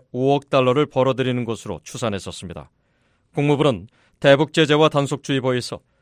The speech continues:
북한 정부가 러시아의 농업과 건설, 벌목, 집수리 분야에 집중적으로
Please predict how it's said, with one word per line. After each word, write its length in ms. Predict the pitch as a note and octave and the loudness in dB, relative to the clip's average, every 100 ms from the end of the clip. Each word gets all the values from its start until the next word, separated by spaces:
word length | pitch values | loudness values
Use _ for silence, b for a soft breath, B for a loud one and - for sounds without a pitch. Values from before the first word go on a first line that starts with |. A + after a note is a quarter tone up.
| _ _ _ | _ _ _
북한 260 | - D3+ C#3+ | -2 0 2
정부가 540 | D3 C3+ C#3+ A2+ E2+ _ _ | 0 2 2 2 0 _ _
러시아의 500 | B2+ C3+ D#3 C#3 A#2 | 0 0 4 2 2
농업과 760 | G2 C#3 C#3+ _ - C#3 B2+ A#2 | 0 -2 -2 _ 0 4 4 2
건설, 420 | - B2+ B2 A2 - _ _ _ | -4 -2 -2 -6 -8 _ _ _
벌목, 460 | - B2+ C3+ A#2 - _ _ _ _ | 0 0 2 0 -4 _ _ _ _
집수리 420 | - C#3+ - D#3 | -8 -6 0 0
분야에 340 | C#3 C#3+ C3+ F#2 | 2 2 2 0
집중적으로 800 | - - D3 C3 C3 A#2+ C3 | -6 -6 -4 -2 -2 -2 -4